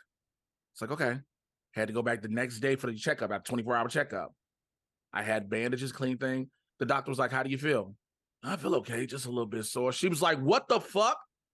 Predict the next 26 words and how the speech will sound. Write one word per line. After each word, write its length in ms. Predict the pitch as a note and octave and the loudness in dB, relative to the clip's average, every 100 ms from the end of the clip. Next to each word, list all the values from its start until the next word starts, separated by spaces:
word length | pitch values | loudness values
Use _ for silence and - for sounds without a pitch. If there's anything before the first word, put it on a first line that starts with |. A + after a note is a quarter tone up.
| _ _ | _ _
Said, 140 | - C3 | 0 2
"I 40 | |
told 320 | C#3+ D#3+ G3 | 2 0 0
you. 160 | A#2 F2+ _ _ _ _ _ _ - | 0 -10 _ _ _ _ _ _ -8
I 80 | |
heal 300 | B2+ E3+ G#3 | -6 -2 -2
quick." 280 | G#3 A2+ - | -2 -6 -6
She 200 | - G3+ | -4 -2
looked 220 | E3 E3 E3+ | 0 2 2
at 60 | |
my 120 | E3 | 2
throat. 340 | - F#3 D3 - - - | 4 4 2 -2 -20 -16
She 140 | - E3+ | -2 2
was 80 | D#3+ | 4
like, 180 | D3+ | 4
"The 80 | D3 | 2
back 280 | A2+ B2+ - | 2 0 0
of 80 | D3 | 2
your 140 | D3+ | 2
hole 260 | C#3+ C#3+ C3+ | 4 4 4
in 80 | B2+ | 4
your 120 | A#2+ | 4
throat 220 | C3+ B2+ | 4 4
is 80 | A#2+ | 2
already 260 | A#2 A2+ | 2 0
closing." 440 | G#2+ C3+ A2 D#2+ | 0 -2 -2 -8